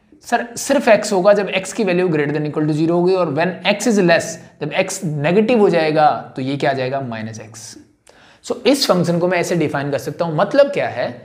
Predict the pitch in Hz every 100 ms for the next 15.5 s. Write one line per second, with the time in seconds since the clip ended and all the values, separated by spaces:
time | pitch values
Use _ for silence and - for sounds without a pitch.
0 | - _ _ 226 175 196 185 - 190 208
1 | 240 180 190 214 - 180 160 160 147 190
2 | 156 131 143 135 170 170 160 156 135 135
3 | 131 110 107 110 165 202 220 220 220 214
4 | 196 202 185 165 170 170 175 175 147 147
5 | 143 127 151 190 156 127 104 - - _
6 | _ 123 160 175 - - - - _ -
7 | - 220 175 180 165 185 139 135 117 117
8 | 120 - - _ _ _ _ _ _ _
9 | _ _ _ _ - - 233 - - -
10 | _ _ 156 202 190 175 175 - 165 165
11 | 151 135 143 143 143 143 139 - - -
12 | _ 151 147 131 127 127 156 160 - -
13 | 151 147 240 233 180 - 147 143 123 139
14 | 139 135 139 143 139 120 131 120 117 113
15 | 110 104 104 -